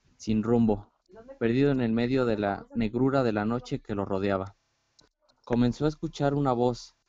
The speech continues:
al inicio distante e indistinguible, pero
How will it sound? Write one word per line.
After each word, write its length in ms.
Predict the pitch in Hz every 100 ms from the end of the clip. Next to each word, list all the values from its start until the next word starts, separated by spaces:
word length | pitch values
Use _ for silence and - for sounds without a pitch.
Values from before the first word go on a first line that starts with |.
| _ _
al 200 | - 110
inicio 540 | 117 127 135 160 165 170 _ _ _
distante 680 | 117 117 123 131 135 143 - _ _ _ -
e 200 | 117 113
indistinguible, 960 | 110 104 107 - 110 110 120 131 190 226 - _ _ _
pero 420 | 113 107 101 95